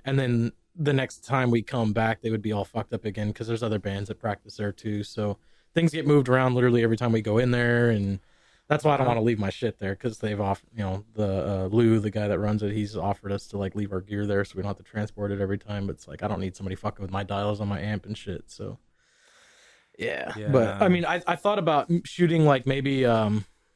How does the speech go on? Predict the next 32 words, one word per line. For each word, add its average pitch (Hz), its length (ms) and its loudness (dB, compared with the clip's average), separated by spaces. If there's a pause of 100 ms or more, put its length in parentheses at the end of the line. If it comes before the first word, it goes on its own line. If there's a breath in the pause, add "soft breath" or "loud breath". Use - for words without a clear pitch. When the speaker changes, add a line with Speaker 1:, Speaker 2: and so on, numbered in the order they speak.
(440)
Speaker 1:
like, 139 160 4
a 127 40 2
live 113 640 2 (100)
music 127 340 0
video 143 460 0 (120)
there, 156 340 2
'cause 123 200 -2
I 113 60 -2
think 107 220 -6
that 107 160 -4
would 120 120 0
be 127 100 -2
kinda 131 260 -2
cool. 135 220 0
It's, 117 140 -4
like, 113 100 -2
a 107 80 -2
cool 110 240 -2
environment. 104 480 0
There's 135 120 4
Speaker 2:
Yeah, - 60 4
and 107 40 2
Speaker 1:
cool 104 100 8
Speaker 2:
that's, - 100 4
Speaker 1:
lights 104 220 -4
and 120 100 -2
stuff, 117 360 -4
Speaker 2:
that's 120 180 -4
Speaker 1:
but 120 60 -10
Speaker 2:
kinda 139 160 0
what 104 100 -4
I 98 220 -4